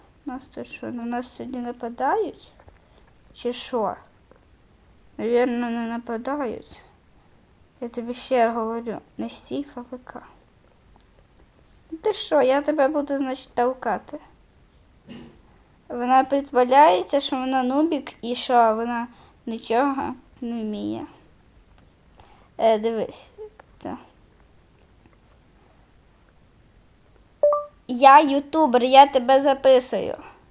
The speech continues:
Так, ось так вона пише. А що мені тут не дозволяють?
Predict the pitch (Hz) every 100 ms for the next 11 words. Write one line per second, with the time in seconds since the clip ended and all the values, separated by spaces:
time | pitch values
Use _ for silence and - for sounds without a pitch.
0 | _ _ _ _ _ _ _ _ _ _
1 | _ _ - - - - - 320 - -
2 | - - 247 269 277 - - _ _ _
3 | _ _ _ 233 247 - 311 285 240 240
4 | 240 240 247 - 226 220 240 233 233 233
5 | 226 254